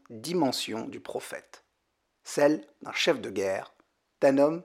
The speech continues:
politique. Longtemps,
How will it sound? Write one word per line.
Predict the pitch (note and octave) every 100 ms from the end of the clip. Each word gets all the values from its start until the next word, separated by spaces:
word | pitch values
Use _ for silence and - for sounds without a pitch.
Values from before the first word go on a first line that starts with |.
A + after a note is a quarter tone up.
| _ _ _
politique. | G#3 A#3 - - - - - _ _ _ _ _ _ _ _ _ _ _ _ _ _ _ _ _ _ - -
Longtemps, | C3 C#3 F#3+ G3